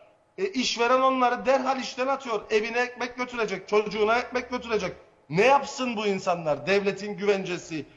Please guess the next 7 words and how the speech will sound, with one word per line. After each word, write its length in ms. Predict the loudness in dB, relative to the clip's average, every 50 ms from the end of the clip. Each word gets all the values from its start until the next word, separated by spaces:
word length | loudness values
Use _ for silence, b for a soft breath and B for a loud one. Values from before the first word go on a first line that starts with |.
| b b b -4
yoksa? 720 | 0 0 2 0 0 -2 0 0 0 0 -2 -6 -14 -18 -10 -4
Eğer 320 | 0 2 2 2 2 0 -2
biz 180 | -6 -6 -6
bunları 320 | -6 -2 0 2 2 0 0
sağlayamıyorsak 1000 | 0 2 2 4 4 4 2 2 2 0 -2 -4 -6 -6 -6 -4 -4 -4 -4 -8 -14 -20 -20 -20 _ _ _ -2
gerçekten, 600 | -2 -2 0 -2 -4 -8 -6 -4 -4 -4 -4 -6 -10 -18 -20 -20 -20 _ _ _
e, 360 | -6 -4 -4 -2 -2 -2 -4